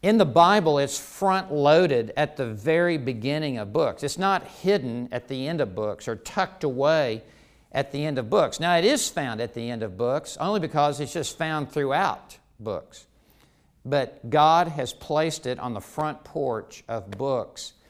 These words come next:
because He wants this truth to be taught openly. And it also presupposes how well the first century church was taught in this matter of predestination,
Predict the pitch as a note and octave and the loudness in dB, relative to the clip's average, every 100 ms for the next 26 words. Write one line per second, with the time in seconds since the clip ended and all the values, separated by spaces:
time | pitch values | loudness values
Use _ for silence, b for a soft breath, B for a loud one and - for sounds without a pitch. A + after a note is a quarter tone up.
0 | b b - B2+ C3 - - G3+ G#3+ F3+ | b b -14 -4 -4 -4 -6 -4 -2 -2
1 | C#3 G#2+ C3+ D#3+ - - - D3+ C3 A2+ | -4 -6 -4 -4 -4 -10 -6 -4 -4 -8
2 | - A2 A#2 - - C#3 B2+ - - C#3 | -10 -10 -10 -12 -4 0 0 -2 -10 -2
3 | D#3+ F3 E3 A2+ G2 D2 - _ b b | 0 -2 -4 -6 -6 -12 -14 _ b b
4 | b b b b D3+ D#3+ E3 C#3+ A3+ C#4 | b b b b -4 -2 0 4 4 4
5 | F#3+ D#3 - G3 G#3+ - - E3+ F#3 G#3 | 2 0 0 0 0 -2 -2 2 4 2
6 | C3 A2+ - E3+ F#3 D3+ C#3+ E3 E3+ B2+ | 0 -6 -4 2 2 2 2 4 4 2
7 | - E3 D#3 E3 D#3+ C#3 C3 - D#3+ D3+ | -2 -2 -2 -6 -6 -8 -8 -2 -2 -2
8 | D3 - - A#3+ A#3 A2+ - C#3 C3 - | -6 -6 -6 -2 0 -2 -4 -6 -6 -6
9 | D3 D#3+ C#3+ A#2 - D#3 C#3 C3+ - B2+ | -4 -4 -4 -6 -6 -6 -2 -4 -6 -6
10 | C#3 F#3 - G2+ | -4 -6 -8 -12